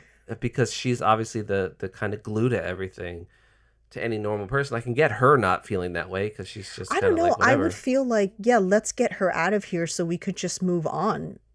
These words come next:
Speaker 2: because this kid's not out. It's not the child we think it is. Like, we need to be in a more realistic state.
Speaker 1: Because there's a part of me that
Speaker 2: Rip
Speaker 1: wants
Speaker 2: the
Speaker 1: to
Speaker 2: Band-Aid off
Speaker 1: Yeah,
Speaker 2: and let's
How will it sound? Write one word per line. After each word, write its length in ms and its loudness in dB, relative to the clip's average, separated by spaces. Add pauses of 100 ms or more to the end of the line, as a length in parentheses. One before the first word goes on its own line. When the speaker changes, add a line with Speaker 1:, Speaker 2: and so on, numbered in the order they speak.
Speaker 2:
because 340 0
this 200 -4
kid's 320 -2
not 320 0 (800)
out. 240 2
It's 220 0
not 240 2 (260)
the 80 4
child 320 6
we 100 2
think 300 4
it 80 4
is. 280 6
Like, 160 0
we 120 0
need 240 2
to 240 4 (720)
be 160 6
in 80 4
a 180 4
more 320 4
realistic 580 2
state. 420 0 (280)
Speaker 1:
Because 260 -2
there's 160 0
a 80 2
part 260 2
of 80 4
me 120 4
that 220 6
Speaker 2:
Rip 60 -6
Speaker 1:
wants 240 8
Speaker 2:
the 60 10
Speaker 1:
to 40 10
Speaker 2:
Band-Aid 380 10
off 280 0
Speaker 1:
Yeah, 100 2
Speaker 2:
and 80 4
let's 100 6